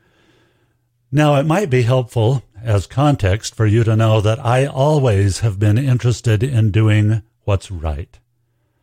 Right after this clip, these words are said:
I wanted to do the right thing for the right reasons all the time. But I was so fearful and concerned about doing something wrong that it actually got in my way. When I was in grade school, I remember biting my lip a little bit.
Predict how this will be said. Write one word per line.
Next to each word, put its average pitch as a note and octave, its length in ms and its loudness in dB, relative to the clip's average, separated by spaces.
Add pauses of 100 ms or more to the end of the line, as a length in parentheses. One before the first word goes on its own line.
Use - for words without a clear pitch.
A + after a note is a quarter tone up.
(460)
I G#2+ 160 0
wanted B2 320 0
to A#2+ 100 -2
do G#2 140 2
the F#2 100 2
right B2+ 300 -2
thing G#2 400 0 (160)
for - 100 -10
the F#2 80 0
right A2+ 240 0
reasons F#2 540 -2
all G#2 320 0
the F2+ 100 0
time. F2+ 440 -4 (920)
But A#2 120 0
I C3+ 100 2
was B2+ 180 0
so E3 200 0
fearful C#3+ 480 -2
and G2 120 0
concerned G2+ 600 -2
about F#2+ 420 0
doing G#2 300 2
something F2 560 -2
wrong G2 520 -2 (540)
that A2+ 140 0
it A#2+ 120 2
actually B2 360 0
got F#2 200 2
in E2 120 2
my G2+ 140 2
way. A#2 380 0 (1080)
When C3 140 2
I D#3 100 2
was C#3 140 0
in C3+ 160 2
grade D3+ 320 0
school, G2 280 0
I G2+ 60 2
remember G#2+ 460 0
biting A2+ 340 0
my G2+ 140 2
lip A2 220 0
a G2 40 0
little E2 220 0
bit. F2+ 260 -4